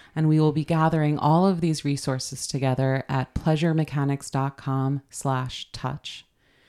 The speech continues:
So you can find everything easily. That's pleasuremechanics dot com slash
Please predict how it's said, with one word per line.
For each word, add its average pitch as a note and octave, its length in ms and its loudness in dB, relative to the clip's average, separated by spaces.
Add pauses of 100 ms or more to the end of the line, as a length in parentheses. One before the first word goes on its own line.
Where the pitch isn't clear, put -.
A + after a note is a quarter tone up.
(280)
So - 160 -4
you C#3+ 100 2
can C#3+ 140 -2
find C#3 320 0
everything C#3 480 -2
easily. C#3 600 -2
That's - 180 -6
pleasuremechanics D3+ 840 0
dot C#3+ 240 -4
com C3+ 480 -2
slash C3+ 540 -4